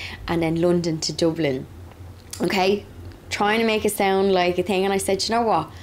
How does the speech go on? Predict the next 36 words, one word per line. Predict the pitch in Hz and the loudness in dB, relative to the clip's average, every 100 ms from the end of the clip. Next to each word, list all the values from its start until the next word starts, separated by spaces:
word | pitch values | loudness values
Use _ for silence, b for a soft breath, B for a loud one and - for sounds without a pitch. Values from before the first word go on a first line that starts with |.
| B | B
There's | 214 202 | 2 4
lots | 214 214 | 4 2
of, | 202 - | -2 2
like, | 185 | 2
families | - 185 185 180 175 | 2 2 4 6 4
and | 165 165 | 2 0
stuff | 165 151 | 0 2
on | 165 156 | 0 0
this | 156 - | -2 -2
flight. | 160 160 156 - - | 0 0 -2 -6 0
I, | 214 | 4
w-, | 233 190 - | 4 2 0
I | 196 | 2
can | 226 220 180 | 2 4 4
work | 170 180 - | 4 2 0
remotely. | 156 156 160 - 156 156 151 - - - - - | 0 2 2 2 0 0 -4 -14 -16 -16 -16 0
I'll | 196 220 247 | 2 6 4
stay | 196 - 160 | 2 2 2
in | 151 | 2
Marseille | 151 151 151 156 156 160 - - | 0 -2 0 0 0 -4 -10 -2
and | 180 170 156 156 - | 2 4 2 0 0
I'll | 180 185 | 4 4
get | 185 180 - | 4 2 0
the | |
direct | 175 165 160 185 185 | 2 2 4 2 0
flight | - - 180 165 151 | -8 -2 2 2 -2
home | - 165 156 156 156 - | -2 0 0 -2 -4 -4
on | 151 | -4
Sunday." | - 175 160 151 - - B B B | -2 0 0 -2 -4 -8 B B B
So | - 175 156 156 - | -4 0 0 -2 -4
it's | 170 - | -4 0
now | 190 185 | 2 2
Friday, | - 175 175 170 160 | 0 2 4 4 2
nine | 160 160 160 | 0 0 0
A | 156 147 | 0 0
M. | 139 135 | -2 -4